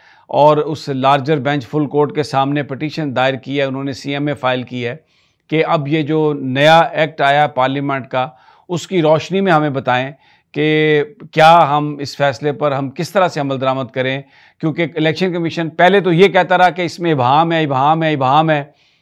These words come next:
اور انہوں نے اس پر عمل درآمد نہیں کیا۔ الیکشن کمیشن آف پاکستان کے جو سوالات تھے ان کے جواب میں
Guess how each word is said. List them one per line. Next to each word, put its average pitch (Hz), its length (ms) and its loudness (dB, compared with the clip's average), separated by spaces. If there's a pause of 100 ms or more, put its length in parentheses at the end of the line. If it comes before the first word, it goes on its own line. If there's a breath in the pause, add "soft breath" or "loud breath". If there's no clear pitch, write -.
اور 143 260 2
انہوں 151 240 0
نے 156 80 0
اس - 100 -6
پر 151 80 -6
عمل 143 200 -4
درآمد 139 260 -2
نہیں 131 200 -4
کیا۔ 107 220 -10 (520)
الیکشن 160 420 0
کمیشن 170 600 -4
آف 143 220 -4
پاکستان 151 600 0
کے 156 440 -2
جو 147 560 -4 (120)
سوالات 131 640 2
تھے 160 80 -6
ان 151 140 -4
کے 139 140 -4
جواب 131 380 2
میں 147 200 -4